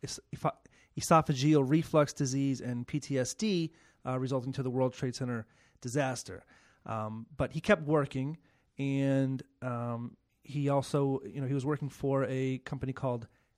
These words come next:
Abitech Industries, and he was removing asbestos, and he, um, had apparently lead exposure, and at any rate, he filed a second claim for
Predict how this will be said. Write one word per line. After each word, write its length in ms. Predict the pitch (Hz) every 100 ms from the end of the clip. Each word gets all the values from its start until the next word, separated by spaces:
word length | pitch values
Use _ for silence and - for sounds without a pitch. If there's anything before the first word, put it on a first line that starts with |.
| _ _ _ _ _ _ _ _ -
Abitech 500 | 175 165 - 170 -
Industries, 840 | 180 170 151 - 135 127 127 - _ _ _ _
and 60 | 139
he 60 | 143
was 140 | 127
removing 640 | 139 147 147 131 143 139 135
asbestos, 920 | 131 127 190 190 - 170 165 - - - _
and 340 | 131 127 127 117
he, 500 | - 131 127 127 127
um, 260 | 120 107 107
had 180 | 127
apparently 320 | 120 151 135 127
lead 220 | 151 175
exposure, 500 | 165 - 156 143 143
and 180 | 139 135 - -
at 60 |
any 120 | 185 160
rate, 160 | 139
he 80 | 151
filed 320 | - 185 180
a 60 | 165
second 380 | - 208 196 170
claim 320 | - 180 156
for 300 | - 135